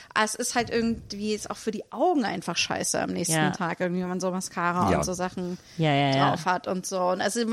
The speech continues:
Speaker 1: ich, ich wach auf jeden Fall besser auf, wenn ich mich abgeschminkt habe und so. Das
Speaker 2: Ja.
Speaker 1: ist so, ist so. Ja.
Speaker 3: So, ja.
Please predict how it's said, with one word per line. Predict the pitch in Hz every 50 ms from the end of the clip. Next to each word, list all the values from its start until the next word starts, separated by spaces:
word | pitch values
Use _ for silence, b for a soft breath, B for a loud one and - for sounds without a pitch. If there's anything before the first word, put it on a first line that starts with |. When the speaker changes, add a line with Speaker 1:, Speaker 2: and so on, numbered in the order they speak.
| 226 -
Speaker 1:
ich, | 240 233 - -
ich | 214 - - - - -
wach | 208 190 - -
auf | 170 170 -
jeden | - 175 170 175
Fall | - - 175 170
besser | 170 170 - 165 160 175
auf, | - 180 180 - -
wenn | 165 156
ich | 156 160 - - - -
mich | 175 -
abgeschminkt | - - - - 165 - - 160 160 160 - -
habe | 160 151 135 123 82 180 185 214 - - -
und | - 64 -
so. | - - - - B B B B B B B B B B B B B B
Das | B 185 -
Speaker 2:
Ja. | 170 175 165 143 127
Speaker 1:
ist | 170 -
so, | - 175 -
ist | - 226 220 - -
so. | 170
Ja. | 160 175 185 - - -
Speaker 3:
So, | - - 185 151 110 98 92 90 -
ja. | - 120 107 95 104